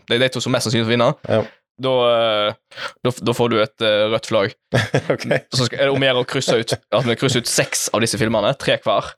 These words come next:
Speaker 2: Ja.
Speaker 1: eh, som, er it-, som verken er våras
Speaker 2: Ok.
Speaker 1: topp to,
Speaker 2: Ok.
Speaker 1: tror,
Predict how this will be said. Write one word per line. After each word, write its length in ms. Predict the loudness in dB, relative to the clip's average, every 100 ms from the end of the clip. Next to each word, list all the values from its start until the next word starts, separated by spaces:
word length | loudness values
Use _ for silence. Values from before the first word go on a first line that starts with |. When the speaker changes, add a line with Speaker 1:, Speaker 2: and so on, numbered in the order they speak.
| -2
Speaker 2:
Ja. 140 | 0 0 -4 -4
Speaker 1:
eh, 600 | 0 2 2 2 0 0
som, 220 | 0 0
er 120 | -2 -4 -4
it-, 240 | -6 -8 -8
som 180 | -2 0
verken 360 | 0 -2 -2
er 220 | 0 0 -4 -12
våras 640 | -4 -2 0 -2 -4 -8 -10 -8
Speaker 2:
Ok. 80 | -2
Speaker 1:
topp 180 | -2 0
to, 120 | 0 -2 -2
Speaker 2:
Ok. 160 | -2 -2 0
Speaker 1:
tror, 240 | 0 0